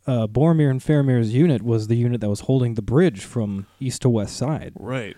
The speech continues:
Speaker 1: And they actually had to destroy the bridge and swim the Anduin just to reach safety.
Speaker 2: Dang, that's crazy.
Speaker 1: And that's the only way that they were able to live.
Speaker 2: On July fifth of that same magic year,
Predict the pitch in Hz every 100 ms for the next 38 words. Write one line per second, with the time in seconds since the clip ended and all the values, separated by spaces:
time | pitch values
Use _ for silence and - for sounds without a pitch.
0 | _ - 131 139 139 - 147 139 123 117
1 | 107 - - 120 147 180 139 113 107 -
2 | 123 135 117 - - 147 147 123 120 110
3 | 139 151 107 101 104 120 - 110 110 95
4 | - 104 - - 110 117 110 107 131 -
5 | - 113 131 127 123 123 135 135 131 123
6 | 117 110 113 113 104 107 110 107 110 104
7 | - - _ _ _ - 156 147 143 165
8 | 185 - 180 135 - 135 127 117 - 131
9 | 127 123 123 123 - 147 151